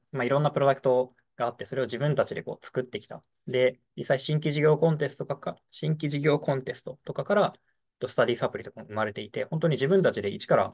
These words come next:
プロダクトを作っていく。で、そのプロダクトを通して世の中を良くしていくっていうのは、もう本当にめちゃくちゃやっている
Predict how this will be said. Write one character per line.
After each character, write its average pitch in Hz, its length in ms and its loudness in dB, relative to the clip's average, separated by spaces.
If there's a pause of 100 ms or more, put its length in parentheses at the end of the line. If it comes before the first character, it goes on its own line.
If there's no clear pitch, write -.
(120)
プ 131 60 -8
ロ 117 60 4
ダ 110 80 -6
ク - 40 -20
ト 110 100 -10
を 110 60 -10
作 - 200 -12
っ - 20 -10
て - 140 -18
い - 60 -20
く。 - 160 -20
で、 143 80 -4
そ 165 100 0
の 156 80 2
プ 165 80 -2
ロ 160 80 2
ダ 160 100 0
ク 160 100 -6
ト 170 120 -2
を 170 160 2
通 165 60 -6
し - 40 -12
て 110 80 -8
世 107 140 -2
の 156 60 0
中 151 200 2
を 95 60 -6
良 127 120 0
く 135 100 -2
し - 80 -10
て 107 80 -6
い 104 60 -10
く - 80 -16
っ - 20 -14
て - 140 -20
い - 20 -16
う 117 40 -18
の 117 60 -14
は、 113 40 -8
も 110 60 -18
う - 40 -20
本 135 160 -6
当 151 80 -2
に 143 80 -2
め 113 100 -4
ち 110 60 -6
ゃ 107 40 -8
く - 40 -12
ち - 60 -2
ゃ 135 40 2
や 131 60 2
っ - 40 -10
て 120 100 -4
い 120 40 -2
る 113 160 -2